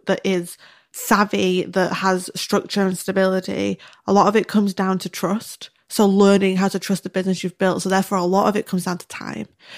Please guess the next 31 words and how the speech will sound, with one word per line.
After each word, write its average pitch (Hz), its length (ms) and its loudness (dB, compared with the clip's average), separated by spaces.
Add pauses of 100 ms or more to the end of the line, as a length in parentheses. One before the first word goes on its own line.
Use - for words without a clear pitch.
(100)
You 202 160 2
will 196 80 6
be 190 100 2
more 196 260 2
confident 202 460 -6
in 180 100 -6
your 180 100 -6
business 190 360 -8
the - 80 -8
longer 185 220 -2
you've 175 180 -10
been 180 140 -6
running 202 240 -2
your 202 80 -4
business, 190 300 -6
the 180 60 -2
longer 185 200 -4
your 180 100 -6
business 180 240 -8
has 175 120 -12
been 180 120 -8
showing 175 300 -4
you 175 100 -6
what 175 140 -8
it's - 120 -12
capable 190 480 -6
of. 196 300 -4 (480)
And 202 100 4
I 196 100 6
just 202 260 0
think 180 440 -2